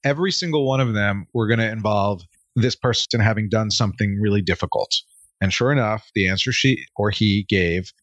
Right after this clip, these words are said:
were something difficult. And we all look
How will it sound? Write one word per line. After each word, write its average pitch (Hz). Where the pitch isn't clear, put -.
were 113
something 98
difficult. -
And 117
we 127
all 151
look 123